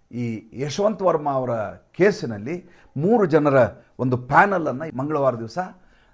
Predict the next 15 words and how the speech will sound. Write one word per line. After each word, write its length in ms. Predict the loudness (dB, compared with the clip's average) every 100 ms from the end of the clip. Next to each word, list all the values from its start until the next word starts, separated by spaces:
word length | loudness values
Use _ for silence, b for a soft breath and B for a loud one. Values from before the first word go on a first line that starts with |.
| _ -12
ಈ 360 | -10 -8 -10 -8 -2
ಲೋಕಸಭಾ 480 | -2 -2 -8 -6 -6
ಸ್ಪೀಕರ್ 480 | -6 -12 -8 -8
ಅವರು 380 | -6 -10 -16 _ _ _ _
ನಿನ್ನೆ 640 | -8 -6 -6 -8 -10 -16 -20 _ _ -20 _ _ _ _ _ -20 -20
ಪ್ರತಿಷ್ಠಾಪಿಸಿದರು. 840 | -16 -14 -14 -14 -14 -14 -12 -4
ಅದರಲ್ಲಿ 500 | 2 2 4 0 -4 B -4
ಮೊದಲನೇದಾಗಿ 460 | 0 4 6 4 4
ಮದ್ರಾಸ್ 480 | 2 6 6 6 2
ಹೈಕೋರ್ಟಿನ 500 | 2 2 2 2 -2 -2 B B B _ 4
ಮಣಿಂದರ್ 600 | 6 6 4 8 8 8
ಮೋಹನ್ 440 | 4 2 4 2 0
ಶ್ರೀವಾಸ್ತವ್ 600 | -6 -2 -2 -4 -8 -8
ಅಂತ 160 | -10
ಒಬ್ಬರು, 640 | -12 -10 -6 -6 -8 _